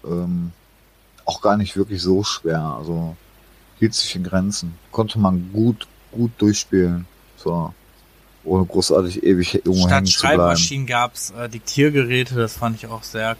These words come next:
Speaker 2: cool. Also da waren
Speaker 1: Ja.
Speaker 2: wirklich auch sehr viel Liebe zu Detail und, äh, das war ein sehr guter Neustart, fand ich, für die Serie.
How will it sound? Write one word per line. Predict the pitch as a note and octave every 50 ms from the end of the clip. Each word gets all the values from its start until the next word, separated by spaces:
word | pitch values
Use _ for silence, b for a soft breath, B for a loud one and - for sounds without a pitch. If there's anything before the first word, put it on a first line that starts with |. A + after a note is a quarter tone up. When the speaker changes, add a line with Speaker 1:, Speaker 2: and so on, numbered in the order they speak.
| - -
Speaker 2:
cool. | A#2+ A#2 A#2 A2+ A2+ A2 A2 - - - - - - - - - - - - - - - - - - B B B B B B B B B B - - - -
Also | - A2+ A2+ G#2+ A2 A2+ A2
da | A2 A2 G#2+ G#2+
waren | A2+ A2+ A2+ A2+ D#2+ D#2+ D#2
Speaker 1:
Ja. | D#2 D2+ C#2+
Speaker 2:
wirklich | C#2+ B1 G#2 - -
auch | G#2+ G#2+ G#2 -
sehr | - - A2+ A2+ A#2+
viel | A#2 - B2+ A#2
Liebe | A2 A2+ A#2 A2 A2 -
zu | - - G#2+
Detail | G2+ G2+ G2+ - - A2+ A2 G#2+ A2 A2 G#2+ G#2+ G#2
und, | G2+ G2+ G2+ - - - - A#2
äh, | A2 G#2+ G#2 G#2 G2+ G2 - - -
das | - - - -
war | A2+ G#2+ G#2+ G#2+ G#2
ein | - A2+ A2 A2
sehr | - A2+ A#2 A#2
guter | A#2 A#2 A#2+ A#2+ - - A#2+ A#2 A2 A2
Neustart, | G#2+ G#2+ A2 A2 A#2 - - - A2+ G#2 G#2 -
fand | - - A2+ G#2 G#2
ich, | G#2 -
für | - - G2
die | G2+ G2+
Serie. | F2+ F#2+ F#2+ G2 G2+ G#2 G#2 F#2+ F#2 F#2+